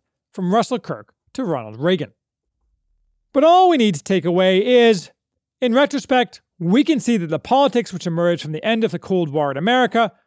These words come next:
Britain, and other countries was devoted almost exclusively to the advancement of liberalism. I couldn't have put it more pithily myself,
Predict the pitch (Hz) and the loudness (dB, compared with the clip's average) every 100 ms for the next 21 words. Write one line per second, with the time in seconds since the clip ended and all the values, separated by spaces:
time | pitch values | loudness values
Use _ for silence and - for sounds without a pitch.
0 | _ _ - 240 175 196 175 160 147 233 | _ _ -2 -2 -2 -8 -8 -6 -4 -4
1 | 254 233 226 - _ _ _ _ _ 330 | -2 0 -2 -4 _ _ _ _ _ -2
2 | 262 247 220 208 - 269 311 294 240 - | 0 2 2 0 -2 -2 0 0 -4 -6
3 | 220 190 202 190 196 - - 285 269 165 | -4 -2 -2 0 -2 -6 -6 -2 -2 -4
4 | 135 117 - 180 - 139 175 202 185 139 | -8 -12 -14 -12 -8 -2 0 0 0 -4
5 | - - _ _ _ _ _ _ _ _ | -10 -18 _ _ _ _ _ _ _ _
6 | _ - 339 254 208 165 160 190 196 214 | _ 0 0 2 0 -2 -2 -4 -2 -2
7 | - - 196 196 190 202 - 277 202 | -4 -4 -4 -2 0 0 0 0 0